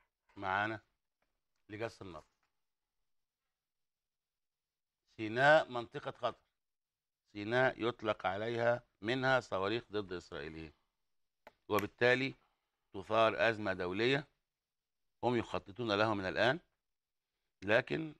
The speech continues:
أنا أعجبني النفي التام من محافظي شمال سيناء وجنوب سيناء، خاصة أن أنواع، أنو-، أنواع الصواريخ دي ليست موجودة في مصر. صاروخ جراد قد كده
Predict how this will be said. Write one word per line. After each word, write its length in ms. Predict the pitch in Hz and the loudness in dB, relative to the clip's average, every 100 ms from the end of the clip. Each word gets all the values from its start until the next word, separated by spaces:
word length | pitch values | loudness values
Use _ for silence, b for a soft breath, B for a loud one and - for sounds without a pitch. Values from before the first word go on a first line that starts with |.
| - | -6
أنا 300 | 117 123 - | 0 2 2
أعجبني 560 | 101 104 107 107 107 110 _ _ _ - | 0 2 2 2 -4 -8 _ _ _ -10
النفي 440 | 95 107 123 - | -2 0 0 -2
التام 360 | 90 - 110 104 | -8 -2 0 0
من 240 | 98 98 | -2 -6
محافظي 480 | 92 - 80 82 90 | -8 -10 -10 -6 -6
شمال 320 | - 90 90 - _ _ _ _ _ | -6 -8 -8 -12 _ _ _ _ _
سيناء 420 | - 92 87 87 - _ _ _ _ _ _ | -14 -8 -6 -6 -8 _ _ _ _ _ _
وجنوب 360 | 85 82 85 92 | -12 -8 -6 -8
سيناء، 240 | - 87 | -8 -4
خاصة 320 | 85 92 - 110 | -2 0 0 0
أن 160 | 92 95 | -2 -2
أنواع، 280 | 95 101 | 0 0
أنو-، 340 | 82 101 107 - | -2 -2 -2 2
أنواع 180 | 107 117 | 4 4
الصواريخ 340 | - 95 104 | 2 -6 -6
دي 80 | 101 | -6
ليست 260 | 98 87 | -6 -8
موجودة 220 | 87 90 80 | -10 -10 -10
في 80 | |
مصر. 200 | 82 78 _ _ _ _ _ _ _ | -12 -16 _ _ _ _ _ _ _
صاروخ 220 | 87 98 | -8 -8
جراد 360 | 82 92 95 82 | -4 2 2 4
قد 240 | 82 85 | 0 0
كده 300 | 90 95 104 | -4 -2 -2